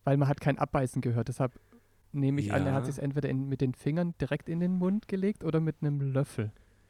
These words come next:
Speaker 2: Ich war wieder bei Müsli. Ich weiß nicht, ich krieg das Müsli nicht aus meinem Kopf. Bitte noch mal abspielen.
Speaker 1: Wir spielen's noch mal und wir hören auf Müsli.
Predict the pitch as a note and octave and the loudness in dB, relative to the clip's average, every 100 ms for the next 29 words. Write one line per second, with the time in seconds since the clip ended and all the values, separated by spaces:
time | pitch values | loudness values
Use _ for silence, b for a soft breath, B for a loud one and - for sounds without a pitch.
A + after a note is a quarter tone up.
0 | _ _ _ _ - _ _ - F2+ - | _ _ _ _ -20 _ _ -16 -12 -8
1 | F#2+ F2+ G#2+ C3+ G#2 F#2+ G2 B2+ - F#2 | -8 -4 -2 -2 0 0 0 -2 -4 -4
2 | E2 F2 - E2+ E2+ F#2 E2+ - F#2+ F#2 | -2 -4 -2 -2 -2 -6 -4 -4 -2 -2
3 | - F2+ - F#2 F#2 F2+ F#2 F#2 F#2 F#2+ | -2 -4 -2 -2 -2 -2 2 2 2 0
4 | - - b b b b b _ - - | -2 -10 b b b b b _ -2 0
5 | B2 - B2 A2+ A2 - A2 G#2 G2 - | 0 2 4 6 4 2 2 2 0 -4
6 | - - G#2 G#2+ A2 G#2 E3+ F3 - - | -10 -6 -2 0 -2 0 2 2 2 4
7 | B3+ - A3 G3 G#3 - F3+ - E3 E3 | 4 4 2 4 6 6 4 6 8 8
8 | F3 B2+ - B2+ C#3 - A2 | 6 2 2 0 0 -2 -6